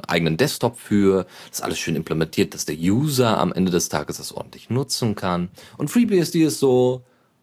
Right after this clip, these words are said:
Arch. Ja, so, mach mal selber. <laughs> Unter Free B S D gibt es wohl keinen grafischen Installer. Interessanterweise gibt's aber für den P C B S D nochmal eine Server-Implementation, die nennt sich True O S, warum sie es komplett anders genannt haben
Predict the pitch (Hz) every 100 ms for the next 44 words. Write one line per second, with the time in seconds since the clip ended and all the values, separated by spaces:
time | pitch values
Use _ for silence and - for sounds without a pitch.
0 | _ _ - 90 76 - - - - -
1 | _ _ _ _ _ - 85 113 123 101
2 | 90 82 82 - _ _ _ _ - 101
3 | 113 131 107 98 104 117 82 80 - -
4 | 123 123 143 131 123 - 170 - - _
5 | - - 110 120 120 117 104 104 98 98
6 | - 92 90 85 87 78 71 - - 55
7 | 60 - 52 - - - _ - - -
8 | 127 139 147 147 127 87 92 143 196 196
9 | 175 156 143 - 110 104 104 90 - 98
10 | 123 156 151 - 165 151 127 117 107 101
11 | - - 214 143 78 80 78 78 82 -
12 | 92 95 95 90 - - 165 147 90 87
13 | 82 101 - 73 82 82 - 78 101 87
14 | 107 101 101 95 98 90 90